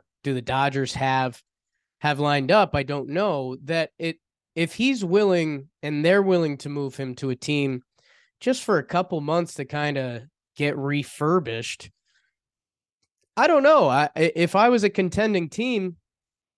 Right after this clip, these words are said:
I, I think I'd just say, "Let's skip that step," uh, where he kinda builds his value back up if it's just a money thing. Um, so, uh,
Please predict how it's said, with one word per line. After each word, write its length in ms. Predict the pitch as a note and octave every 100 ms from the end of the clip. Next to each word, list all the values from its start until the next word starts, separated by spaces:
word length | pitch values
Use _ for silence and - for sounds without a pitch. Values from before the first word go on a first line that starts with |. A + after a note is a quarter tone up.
| _ _ _ _ _
I, 160 | D3+ D3 -
I 120 | D3+
think 400 | - F3+ F#3 G3 -
I'd 320 | C#3+ D#3+ C#3
just 300 | - E3 -
say, 180 | E3+ D#3+
"Let's 280 | D3+ D#3+ -
skip 340 | - G3+ G#3+
that 260 | F3 A2 -
step," 320 | - - F2 - - _ -
uh, 340 | B2 A#2+ A#2 G#2+ _ _ _ _
where 240 | - C3 C3+
he 180 | B2 B2+
kinda 280 | C#3+ C3+
builds 360 | B2 C3+ C3+ C3
his 180 | C3 A#2+
value 760 | B2+ B2+ B2+ B2 B2 B2 A#2 _ _
back 300 | C3+ C3+ -
up 260 | F#3 G#3 -
if 120 | A#2
it's 180 | C3+ -
just 320 | D3+ C3+ -
a 40 |
money 400 | B2+ A#2+ D#3 G#3+
thing. 420 | D#3 B2 A2+ A2+ - _ - - _ C#3
Um, 460 | C#3+ C#3+ C#3 C3+ _ _ _ _ _ _ _ _ _ _ -
so, 460 | - F#3+ F3+ E3+ _ -
uh, 120 | D3+